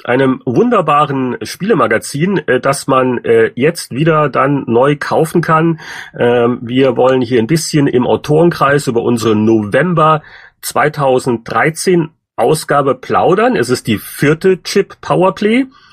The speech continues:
und es ist übrigens auch, äh, das erste Mal, dass Chip Powerplay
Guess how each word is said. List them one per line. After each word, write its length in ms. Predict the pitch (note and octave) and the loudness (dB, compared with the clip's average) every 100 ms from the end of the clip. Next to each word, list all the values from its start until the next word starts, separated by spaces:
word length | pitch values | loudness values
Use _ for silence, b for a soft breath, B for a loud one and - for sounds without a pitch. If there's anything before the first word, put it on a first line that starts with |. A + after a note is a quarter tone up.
| B B B | B B B
und 300 | C#3 E3+ F3+ C3 | 2 2 0 -6
es 160 | - | -6
ist 480 | - E3+ - - - _ - | -2 -2 -2 -12 -18 _ -2
übrigens 640 | D#3+ F#3+ D#3 E3 F3+ D#3+ - | 2 2 2 2 2 -2 -2
auch, 380 | G#2+ A#2 - - | 0 0 -2 -4
äh, 320 | A2+ B2 B2+ | 2 2 2
das 200 | B2+ - | -2 -2
erste 340 | A#2 A#2+ B2+ | -2 -2 -2
Mal, 340 | G#2+ G#2+ C#3 D3 | 0 2 2 0
dass 400 | G2 A2 - - | 0 -2 -6 -6
Chip 220 | D3 - | -6 -2
Powerplay 540 | F#2 A2+ A#2 C3+ C3 | 0 0 0 -2 -2